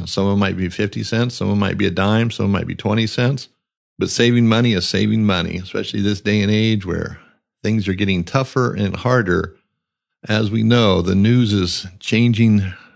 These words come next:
or, you know, letting us know what's happening in the United States, and things are getting interesting, right?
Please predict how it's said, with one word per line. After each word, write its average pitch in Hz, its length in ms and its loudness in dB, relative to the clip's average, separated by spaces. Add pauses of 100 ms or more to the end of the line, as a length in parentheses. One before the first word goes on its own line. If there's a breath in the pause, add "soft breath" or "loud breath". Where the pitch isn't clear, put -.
(100)
or, 92 220 0
you 104 180 0
know, 98 100 2
letting 110 260 4
us 104 180 0
know 113 200 4
what's 101 220 2
happening 107 380 0
in 92 160 2
the 101 60 0
United 101 360 2
States, 117 460 -2
and 90 200 -6 (680)
things 170 240 -2
are 170 40 0
getting 143 320 2
interesting, - 580 -2
right? 123 440 -2